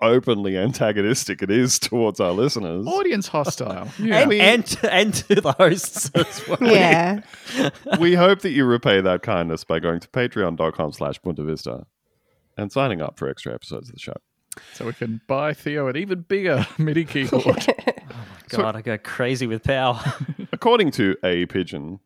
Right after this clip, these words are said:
Speaker 1: building managers can simply
Speaker 3: <laughs>
Speaker 1: dim the lights, she cooed. And
Speaker 3: It is,
Speaker 1: architects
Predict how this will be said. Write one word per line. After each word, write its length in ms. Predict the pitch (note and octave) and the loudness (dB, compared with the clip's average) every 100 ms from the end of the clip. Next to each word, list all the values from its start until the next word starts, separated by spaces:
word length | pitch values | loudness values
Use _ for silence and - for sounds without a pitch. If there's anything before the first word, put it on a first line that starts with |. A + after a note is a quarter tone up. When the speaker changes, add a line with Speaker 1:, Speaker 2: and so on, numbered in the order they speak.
| _ _ - | _ _ -10
Speaker 1:
building 320 | C#3+ E3 F3+ C3 | -2 2 2 4
managers 420 | A2 G#2+ B2+ D3+ | 2 0 -2 0
can 160 | G#3+ | 0
simply 480 | G#3 A3+ A3+ G#3+ G#3+ - - | 0 -2 0 -2 -4 -8 -14
Speaker 3:
<laughs> 240 | - _ A#3 | -20 _ -2
Speaker 1:
dim 240 | A3+ B3 | 0 2
the 80 | C4 | 2
lights, 640 | B3+ B3+ C4 - - - - _ _ | 2 0 -2 -4 -10 -12 -16 _ _
she 220 | - F#2+ | -6 -6
cooed. 600 | - G#2 F2 D#2 D2+ F#2 _ - - _ | 0 0 0 -2 -6 -12 _ -20 -20 _
And 160 | - A#2 | -4 0
Speaker 3:
It 40 | |
is, 40 | A2 | 2
Speaker 1:
architects 300 | G3 G#3+ | 2 2